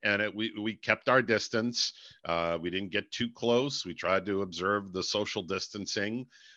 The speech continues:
But I remember it being just a real surreal moment. This is a guy that I might have walked past, you know, hundreds of times during the course of a regular year, in the clubhouse, in the dugout, in the tunnel between the clubhouse and dugout.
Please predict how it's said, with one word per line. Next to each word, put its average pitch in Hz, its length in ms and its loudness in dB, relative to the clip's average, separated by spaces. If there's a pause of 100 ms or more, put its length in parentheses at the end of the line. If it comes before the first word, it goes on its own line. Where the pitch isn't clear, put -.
(100)
But 123 140 6
I 123 40 6
remember 139 420 2
it 110 300 0
being 117 220 -2
just 110 260 -2
a 104 60 0
real 101 320 2
surreal 101 760 0
moment. 117 360 2
This 113 140 -2
is 113 100 -4
a 107 60 -4
guy 104 260 6
that 101 180 0 (320)
I 98 60 4
might 107 240 2
have 85 160 0
walked 92 300 0
past, - 480 2 (340)
you 117 100 0
know, 98 200 0
hundreds 139 560 0
of 101 140 -2
times 104 880 0
during 104 240 0
the 98 60 -4
course 110 320 0
of 98 120 -4
a 104 40 0
regular 101 480 0
year, 98 380 -2 (340)
in 104 160 2
the 110 80 0
clubhouse, 90 720 0
in 107 180 0
the 107 60 -2
dugout, 92 520 4
in 85 180 -4
the 85 80 -4
tunnel 113 420 4
between 120 480 -2
the 98 100 -2 (140)
clubhouse 82 460 0
and 78 100 -6
dugout. 76 420 -2